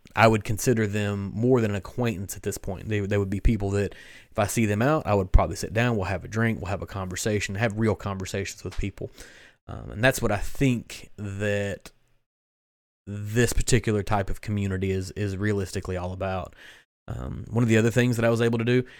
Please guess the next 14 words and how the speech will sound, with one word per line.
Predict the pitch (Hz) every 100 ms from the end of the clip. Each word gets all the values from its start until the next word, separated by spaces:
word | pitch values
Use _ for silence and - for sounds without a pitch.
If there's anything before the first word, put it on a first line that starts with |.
| - -
is |
I | 127
was | 123
able | 120 117
to |
guest | 107 117 110 -
host | 117 107 - -
an | 104
episode | 107 113 110 - 107 101 98 98 92 -
of, | 98 98 98 95 92 95 -
uh, | 107 101
Chill | 92 135
Filtered | - 107 95 98
with, | 104 104 98 -